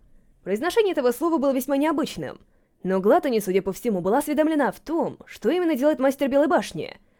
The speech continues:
что, естественно, усилило любопытство Тео. Кроме того, если Глатани сама инсценировала разговор,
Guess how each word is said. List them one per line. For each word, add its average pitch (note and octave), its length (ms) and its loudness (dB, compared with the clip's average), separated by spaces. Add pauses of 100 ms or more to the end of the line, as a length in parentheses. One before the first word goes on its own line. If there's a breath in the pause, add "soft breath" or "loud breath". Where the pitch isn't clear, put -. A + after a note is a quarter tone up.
(200)
что, - 240 -6
естественно, F3+ 640 -2
усилило B3+ 340 0
любопытство A3 540 4
Тео. A3+ 420 -2 (480)
Кроме F4+ 240 0
того, G4+ 200 2
если E4+ 180 0
Глатани D#4 380 0
сама D#4+ 340 0
инсценировала B3 500 4
разговор, A3 600 2